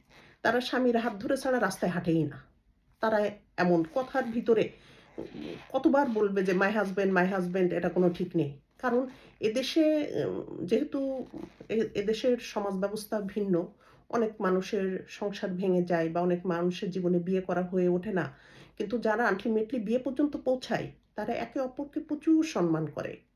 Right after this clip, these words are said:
সম্মান করে, তারা সম্মান করে, তাদের সম্পর্কটা থাকে totally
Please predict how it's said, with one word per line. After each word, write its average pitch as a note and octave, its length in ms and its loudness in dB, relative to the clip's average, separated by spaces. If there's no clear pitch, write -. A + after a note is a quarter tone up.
সম্মান C#4+ 380 2
করে, - 340 -4
তারা A#3 480 0
সম্মান D#4 380 4
করে, F#3 240 0
তাদের A3+ 260 0
সম্পর্কটা - 560 -4
থাকে D4 280 -2
totally E4 640 6